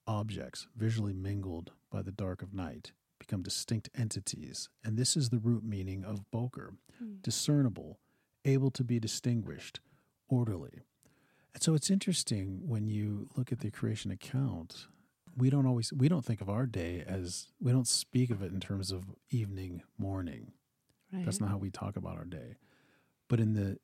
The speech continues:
Speaker 1: in the Genesis account, after each day, it says evening, morning, the first day.
Speaker 2: Yeah.
Speaker 1: Evening, morning, the second day.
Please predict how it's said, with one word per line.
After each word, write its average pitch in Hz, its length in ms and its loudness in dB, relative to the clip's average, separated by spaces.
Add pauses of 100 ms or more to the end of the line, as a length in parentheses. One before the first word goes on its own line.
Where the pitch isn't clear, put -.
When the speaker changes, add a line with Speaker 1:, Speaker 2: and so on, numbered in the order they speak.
Speaker 1:
in 110 140 2
the 101 200 0
Genesis 135 580 0
account, 85 460 -6 (120)
after - 240 -2
each - 240 -4
day, 107 480 0 (120)
it 120 80 -6
says 98 320 0 (120)
evening, 107 640 0 (180)
morning, 90 600 -2 (300)
the - 80 -20
first 92 320 -6
day. - 300 -4 (380)
Speaker 2:
Yeah. 165 100 -8
Speaker 1:
Evening, 101 400 0
morning, 95 440 -4
the - 80 -12
second 98 400 -6
day. - 280 -10